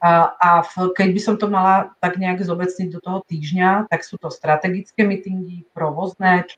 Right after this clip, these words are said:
budeme robiť, e, kedy a jak. E, potom je tam ako keby veľká, veľká, veľká časť ako marketingu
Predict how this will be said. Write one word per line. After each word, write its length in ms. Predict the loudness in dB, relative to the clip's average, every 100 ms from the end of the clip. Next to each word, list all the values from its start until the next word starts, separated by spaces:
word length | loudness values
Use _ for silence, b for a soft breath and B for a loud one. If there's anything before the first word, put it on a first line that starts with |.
| _
budeme 320 | -2 0 2
robiť, 340 | 2 0 -4 -10 _ _ _ _ -8
e, 80 | -4 -2 -2 -4 -6 -12 _ _ _ _ _ _ 2
kedy 320 | 6 6 6
a 100 | 6
jak. 340 | 8 6 4 -2
E, 40 | -2 4 6 6 4 0
potom 240 | -6 -8 -10 -8 -6
je 160 | -6
tam 160 | -4 -4
ako 140 | -6 -8
keby 320 | -8 -6 -8 -4
veľká, 320 | 0 2 2 4
veľká, 320 | 6 6 2
veľká 320 | 2 0 -2
časť 320 | -2 -4 -4
ako 120 | -10 -8
marketingu 720 | -8 -6 -2 0 0 -2